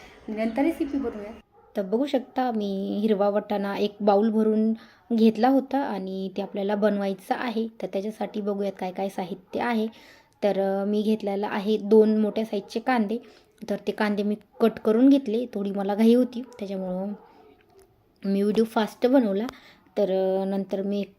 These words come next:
कढई घेतली, त्याच्यामध्ये तेल टाकलं आहे, दीड, अ, पळी तेल घातलं होतं आणि त्याच्यामध्ये आपल्याला लगेच, अ, कांदा ॲड करायचा आहे, कारण की आपल्याला फक्त कांदा आणि मसाला टाकून ही रेसिपी बनवायची आहे.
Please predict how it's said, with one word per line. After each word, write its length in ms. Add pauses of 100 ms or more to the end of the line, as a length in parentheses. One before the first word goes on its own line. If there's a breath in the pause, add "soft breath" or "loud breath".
(140)
कढई 260
घेतली, 320
त्याच्यामध्ये 640
तेल 360
टाकलं 340
आहे, 280
दीड, 280
अ, 260
पळी 260
तेल 280
घातलं 280
होतं 280 (580 loud breath)
आणि 280
त्याच्यामध्ये 380
आपल्याला 300
लगेच, 460
अ, 180
कांदा 440
ॲड 200
करायचा 500
आहे, 160
कारण 260
की 100
आपल्याला 300
फक्त 220 (100)
कांदा 300
आणि 160
मसाला 380
टाकून 320
ही 160
रेसिपी 440
बनवायची 520
आहे. 260